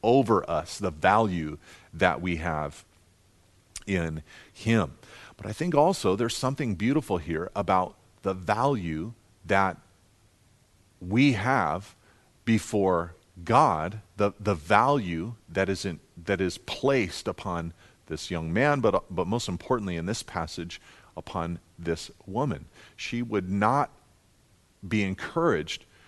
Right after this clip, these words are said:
to throw her body around easily. The, the message is,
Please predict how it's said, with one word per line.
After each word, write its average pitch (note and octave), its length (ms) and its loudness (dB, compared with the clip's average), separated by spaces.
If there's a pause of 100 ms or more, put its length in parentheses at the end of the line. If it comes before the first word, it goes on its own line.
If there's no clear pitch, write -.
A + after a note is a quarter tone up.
(220)
to G2+ 120 -2
throw C3 400 4
her A2+ 160 2
body G2+ 600 2 (1160)
around A#2 580 2
easily. G#2+ 600 -2 (140)
The, - 180 -2
the G#2+ 140 -2
message A#2 540 0
is, F#2+ 420 -4